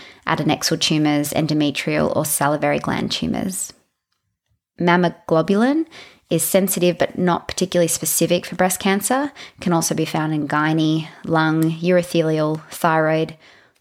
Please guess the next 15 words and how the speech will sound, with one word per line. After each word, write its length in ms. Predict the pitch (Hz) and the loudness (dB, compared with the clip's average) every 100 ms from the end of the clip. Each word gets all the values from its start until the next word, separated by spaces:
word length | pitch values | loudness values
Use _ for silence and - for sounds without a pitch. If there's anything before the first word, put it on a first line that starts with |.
| - | 0
colon, 500 | 240 226 220 226 - | 2 2 2 0 -2
and 240 | - 170 160 | 0 0 -2
hepatobiliary 680 | 165 - 156 170 196 190 | -6 -6 -2 0 2 2
cancers. 640 | 185 185 185 190 185 180 - _ _ _ _ _ _ _ _ _ _ _ - | 0 -2 0 0 0 -2 -8 _ _ _ _ _ _ _ _ _ _ _ -6
T 200 | - 202 | -2 0
T 120 | 180 | 2
F 160 | 170 - | 0 2
one, 280 | 180 214 | 2 4
which 160 | 214 - | 2 -2
was 80 | 165 | -4
the 60 | 160 | -2
one 120 | 160 | -4
that 100 | - | -4
should 160 | - 175 | -4 -2
be 200 | 165 | -2